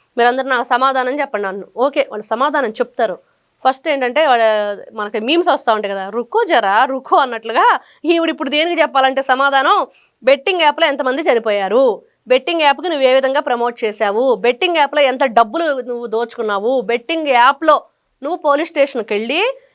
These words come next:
మరి అక్కడ సంతకాలు చేసి తిరిగి వచ్చేటప్పుడు మీడియాతో, "సారీ తప్ప నేనేం చెయ్యలేను" అని చెప్పావు కదా, మరి నువ్వు ఎంత వాళ్ళ నుంచి తీసుకున్నావు, అమౌంట్ అంతా ఇవ్వచ్చు కదా వాళ్ళకి. మరి నువ్వు దీనికి సమాధానం చెప్పు ఫస్ట్. నువ్వు సమాధానం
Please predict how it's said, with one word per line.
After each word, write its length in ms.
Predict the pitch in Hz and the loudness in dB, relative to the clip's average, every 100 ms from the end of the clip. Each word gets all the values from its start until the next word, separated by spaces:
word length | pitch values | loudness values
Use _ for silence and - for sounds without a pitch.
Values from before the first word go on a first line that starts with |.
| _ | _
మరి 100 | 294 | -4
అక్కడ 140 | 285 247 | -4 -4
సంతకాలు 500 | 254 247 349 349 285 | -4 -4 0 -2 0
చేసి 180 | 269 277 | -4 -4
తిరిగి 200 | 269 311 | -4 -2
వచ్చేటప్పుడు 460 | 320 285 233 233 320 | -2 -2 -6 -6 -8
మీడియాతో, 720 | 262 302 285 226 254 359 - _ _ _ | -6 -2 -2 0 0 0 -2 _ _ _
"సారీ 320 | - 349 381 415 | 0 0 0 -2
తప్ప 260 | 349 349 | -2 -2
నేనేం 320 | 330 302 330 320 | -2 -2 -4 -2
చెయ్యలేను" 400 | 320 320 311 311 | -2 0 0 0
అని 120 | 302 | 0
చెప్పావు 300 | 254 262 262 | -2 0 -2
కదా, 220 | 254 330 508 _ _ _ _ _ _ _ 277 | 0 -2 -4 _ _ _ _ _ _ _ -2
మరి 120 | 277 | 0
నువ్వు 160 | 254 | 2
ఎంత 220 | 240 285 320 | 2 0 0
వాళ్ళ 260 | 381 330 311 | 2 2 0
నుంచి 200 | 302 311 | -10 -10
తీసుకున్నావు, 440 | 302 302 311 285 | -10 -8 -2 0
అమౌంట్ 360 | 247 262 330 330 | 0 0 0 -2
అంతా 180 | 320 320 | -4 -6
ఇవ్వచ్చు 340 | 294 330 320 | -4 -4 -2
కదా 140 | 311 | 0
వాళ్ళకి. 440 | 311 311 311 453 - _ _ _ _ _ _ - | 0 0 -2 -6 -8 _ _ _ _ _ _ -2
మరి 100 | 247 | 0
నువ్వు 160 | 254 254 | 2 0
దీనికి 300 | 277 359 370 | 0 0 2
సమాధానం 560 | 403 392 392 370 339 | 2 2 0 0 -2
చెప్పు 200 | 330 330 | -4 0
ఫస్ట్. 220 | 320 - 370 _ _ _ _ _ _ _ _ _ _ - | -2 -2 -14 _ _ _ _ _ _ _ _ _ _ -2
నువ్వు 160 | 233 320 294 | 0 2 2
సమాధానం 460 | 302 349 359 349 | 4 2 2 0